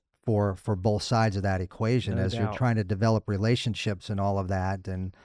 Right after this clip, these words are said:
Speaker 2: Yeah.
Speaker 1: and
Speaker 2: And there
Speaker 1: it
Speaker 2: really aren't a, a hard and fast set of rules to play within either. So that, that's even making it a little bit more
Speaker 1: Right.
Speaker 2: stressful, I
Speaker 1: Yeah,
Speaker 2: think.
Speaker 1: everybody's figuring it out on the
Speaker 2: <clears throat>
Speaker 1: fly, right?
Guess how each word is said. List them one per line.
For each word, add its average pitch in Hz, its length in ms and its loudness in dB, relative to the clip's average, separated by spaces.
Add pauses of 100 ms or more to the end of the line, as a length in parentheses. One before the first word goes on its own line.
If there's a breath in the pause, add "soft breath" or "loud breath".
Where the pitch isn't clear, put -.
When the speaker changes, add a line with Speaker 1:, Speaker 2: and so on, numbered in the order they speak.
Speaker 2:
Yeah. 117 280 -10
Speaker 1:
and 117 240 -2
Speaker 2:
And 139 100 4
there 151 60 6
Speaker 1:
it 147 40 4
Speaker 2:
really 151 300 2
aren't 123 400 0
a, 110 400 -8
a - 40 -20
hard 127 240 -4
and 113 120 -8
fast 113 320 -6
set 127 160 -6
of 98 100 -8
rules 135 360 -6
to 104 80 -10
play 147 240 -2
within 92 360 -10
either. 143 260 -8 (140)
So 110 180 -10
that, 131 200 -8
that's 127 240 -10
even 113 220 -6
making 107 260 -8
it 98 80 -10
a 107 60 -8
little 120 160 -8
bit 127 100 -10
more 113 120 0
Speaker 1:
Right. 104 120 -2
Speaker 2:
stressful, 95 400 -10
I - 40 -8
Speaker 1:
Yeah, 131 140 4
Speaker 2:
think. 156 60 4
Speaker 1:
everybody's 135 340 4
figuring 127 320 0
it 117 80 2
out 117 220 2
on 110 60 2
the 104 80 0
Speaker 2:
<clears throat> 113 80 -6
Speaker 1:
fly, 131 260 -2
right? 104 300 -2